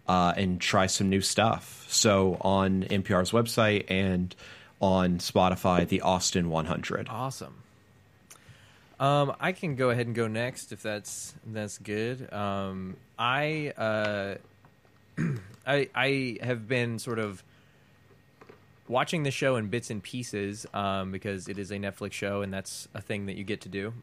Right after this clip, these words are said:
Speaker 2: um, is just decide whether you watch it all at once or over the course of months. Um, and I watched this first episode, uh, a while ago, but, um, but just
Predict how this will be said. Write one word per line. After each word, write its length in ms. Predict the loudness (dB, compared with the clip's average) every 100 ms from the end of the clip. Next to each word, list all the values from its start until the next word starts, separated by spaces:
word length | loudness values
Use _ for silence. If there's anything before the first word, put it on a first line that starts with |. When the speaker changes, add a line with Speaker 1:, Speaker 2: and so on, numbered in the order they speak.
| -6
Speaker 2:
um, 580 | -2 0 -2 -4 -6 -8
is 180 | -10 -8
just 200 | -10 -10
decide 420 | -4 0 2 0
whether 260 | 0 -2 -2
you 140 | 0
watch 240 | 0 0
it 60 | 0
all 120 | 0
at 60 | 0
once 300 | -2 -4 -4
or 260 | -4 -4 -8 -8
over 240 | -6 -4
the 80 | -6
course 260 | -4 -6 -4
of 120 | -4
months. 340 | -4 -4 -8 -16 -20 -20 -20 -4
Um, 380 | 2 4 2 0
and 120 | -2
I 60 | 2
watched 260 | 2 2
this 120 | -4
first 320 | 0 0 0 -2
episode, 500 | -2 -2 -2 -2 -4 -12 -6
uh, 260 | -2 0 2
a 60 | 0
while 260 | 2 2 2
ago, 240 | 0 0
but, 240 | -2 -4 -8 -20 -20 -20 -16 -2
um, 340 | 0 0 -2
but 140 | -4 -4
just 180 | -4